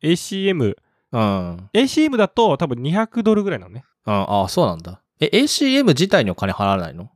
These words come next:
Speaker 1: いや、エーシーエムにお金を払う会員の特典で、オラ入りも見れる。
Speaker 2: あー、だから、そうだよ。二つ入んなきゃいけないってことだよね。
Speaker 1: あ、でも、え、エーシーエムに入ると、オラ入りも自動でついてくる。
Speaker 2: あ、そうなんだ。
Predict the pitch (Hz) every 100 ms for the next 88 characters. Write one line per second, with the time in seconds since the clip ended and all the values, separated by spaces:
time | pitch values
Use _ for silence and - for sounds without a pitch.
0 | _ 202 - 240 302 - 285 294 302 220
1 | 180 233 233 226 220 233 226 214 208 -
2 | - 247 262 269 269 - 269 - - 294
3 | 285 302 247 - 156 156 165 190 98 87
4 | - _ _ - 110 98 95 90 87 _
5 | _ - - 101 90 - 143 143 160 131
6 | 98 82 92 104 - - 85 - - _
7 | 240 262 208 170 240 - _ _ - 254
8 | 294 302 294 311 294 294 302 302 285 285
9 | 190 214 214 208 139 143 165 - 117 -
10 | - - 160 _ - - 175 202 101 78
11 | - -